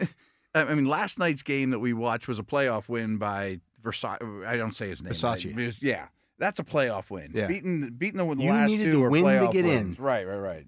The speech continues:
Speaker 1: They
Speaker 2: Because
Speaker 1: were
Speaker 2: the Colts didn't do it.
Speaker 1: 'cause the haters would have killed him if he lost that game
Speaker 2: Yeah.
Speaker 1: in Baltimore.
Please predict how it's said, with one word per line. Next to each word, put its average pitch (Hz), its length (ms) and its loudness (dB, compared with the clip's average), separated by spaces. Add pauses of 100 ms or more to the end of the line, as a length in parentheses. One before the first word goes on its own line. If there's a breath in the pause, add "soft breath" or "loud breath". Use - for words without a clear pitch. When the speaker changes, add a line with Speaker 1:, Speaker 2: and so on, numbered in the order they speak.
Speaker 1:
They 113 100 0
Speaker 2:
Because 139 420 4
Speaker 1:
were - 20 -10
Speaker 2:
the 123 80 -2
Colts 220 300 0
didn't 156 220 0
do 131 160 2
it. 151 80 -2 (220)
Speaker 1:
'cause 127 180 -4
the 120 80 0
haters 156 320 0
would 131 120 0
have 117 80 -4
killed 139 280 2
him 113 100 2
if 101 80 -2
he 110 100 -2
lost 107 300 -2
that 92 140 -8
game 95 160 -6
Speaker 2:
Yeah. 107 120 0
Speaker 1:
in 85 60 -4
Baltimore. 85 580 -6